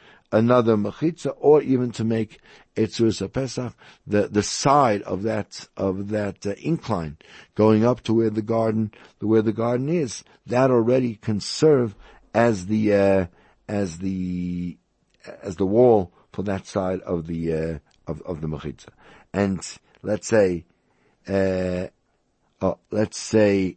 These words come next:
if one side of the city is, uh, is, is, uh, salon, is, is sort of surrounded by, let's say, a hill that, uh, gradually goes, goes up. So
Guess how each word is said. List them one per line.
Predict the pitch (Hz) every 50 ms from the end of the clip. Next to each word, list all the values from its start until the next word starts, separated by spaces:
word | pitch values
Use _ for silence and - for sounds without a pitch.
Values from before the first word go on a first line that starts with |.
| _ -
if | 92 90 - - 98
one | 98 101 107 113 120 123 123 - -
side | - - - - 117 117 113 110 107 98 87 85 - _ _ _ _ - - _ _ _ -
of | 107 113 110 92 92 92
the | 95 101 98 95 95 95 - -
city | 98 - - - 123 123 107 98 90 78 71 - _ _ _ _ _ _ _ _ _ _ _ _ -
is, | 107 113 113 104 90 78 85 95
uh, | 107 104 101 98 95 95 92 85 - - _ _
is, | - 104 104 87 76 82
is, | 92 87 - 90 92 90 80 - - -
uh, | 95 92 92 90 92 90 90 90 90 80 - _ _ _ _ _ _ _
salon, | - - - 104 101 101 104 110 123 127 123 -
is, | - 104 101 87 - - - - 107 - -
is | - 95 87 -
sort | - - - 107 104 98
of | 87 -
surrounded | - - - 98 107 107 107 110 104 101 90
by, | 92 87 87
let's | 87 92 90 - -
say, | - 87 87 - _ -
a | 87
hill | 76 76 123 131 131 139 147 165 175 _ _ _ _ _ - _ _ _ _ -
that, | 107 101 95 - -
uh, | 107 104 95 90
gradually | 82 - 107 113 123 135 135 113 101 110 107 95 92 87 82 - _ _ - _ _ _ _
goes, | - 113 113 110 107 104 90 - - - _ _ _ _ _ -
goes | 98 95 95 92 80
up. | 95 110 131 170 - _ _ _ _ _ _ _ _ _ _ _
So | - - - - 120 113 107 101 92